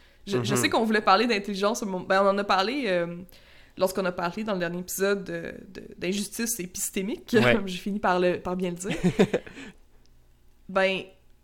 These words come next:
Speaker 1: m-, pour moi, l'intelligence, c'est super beaucoup relié à l'intelligence émotionnelle. Fait que
Speaker 2: Mhm.
Speaker 1: quelqu'un qui est méchant, pour moi, c'est quelqu'un de stupide.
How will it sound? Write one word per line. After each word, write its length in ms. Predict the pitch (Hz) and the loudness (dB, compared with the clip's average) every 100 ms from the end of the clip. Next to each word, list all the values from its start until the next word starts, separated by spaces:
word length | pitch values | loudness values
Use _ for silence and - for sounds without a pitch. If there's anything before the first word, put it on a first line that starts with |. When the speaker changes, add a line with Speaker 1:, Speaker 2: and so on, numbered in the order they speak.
| _ _ | _ _
Speaker 1:
m-, 200 | 208 196 190 | -6 -4 -4
pour 160 | 208 | -2
moi, 240 | 202 214 285 | 4 6 6
l'intelligence, 680 | 220 208 208 190 196 220 247 | 4 2 -2 0 2 2 0
c'est 180 | 196 | -2
super 960 | 190 - - 240 240 240 233 233 226 220 | -4 -6 -2 -2 2 8 10 8 6 0
beaucoup 400 | 185 - 240 220 | -4 -4 -2 0
relié 420 | 208 196 202 214 | 2 2 0 0
à 40 | |
l'intelligence 440 | 185 180 185 190 196 | 0 -2 -2 -2 -2
émotionnelle. 500 | 196 185 175 180 302 | -4 -4 -2 -2 0
Fait 140 | 185 | 0
que 60 | 123 | 2
Speaker 2:
Mhm. 60 | |
Speaker 1:
quelqu'un 360 | 123 190 226 226 | 0 0 0 0
qui 280 | - 214 196 | -2 -6 -4
est 20 | |
méchant, 560 | 196 196 196 196 240 403 - - - - | -2 -2 0 0 -2 -4 -12 -20 -20 -6
pour 140 | 220 | 0
moi, 160 | 208 339 | 4 4
c'est 140 | 262 | 2
quelqu'un 320 | 214 - 208 | -4 -4 -4
de 140 | 202 185 | -2 -4
stupide. 540 | 185 - - 220 185 | -4 -6 -4 -2 -4